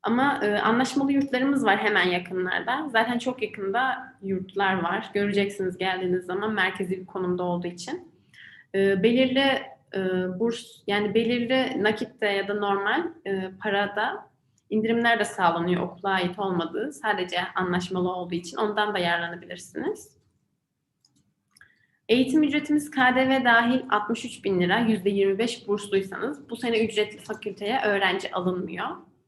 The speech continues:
Yüksek öğretim kurumlarının bir kararı bu. Ee, eğitim ücretinin yanında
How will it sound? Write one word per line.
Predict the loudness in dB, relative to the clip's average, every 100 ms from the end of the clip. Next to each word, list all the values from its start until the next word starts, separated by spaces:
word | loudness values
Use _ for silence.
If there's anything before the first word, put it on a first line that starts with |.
| _
Yüksek | -6 0 0 2
öğretim | 0 0 -4
kurumlarının | -6 -4 -4 -2 -4 -4
bir | -4
kararı | -4 -4 -4 -6
bu. | -8 -8 -12 _ _ _ _ _ _ _ _ _ _ _ _ _ _ _ _ _ _ _ _ _ _ _ _ _ _ _ _ _ _ -4
Ee, | 0 2 2 0 -4 -2
eğitim | 0 2 6 6
ücretinin | 6 4 4 6
yanında | 6 4 2 2 4 2 -4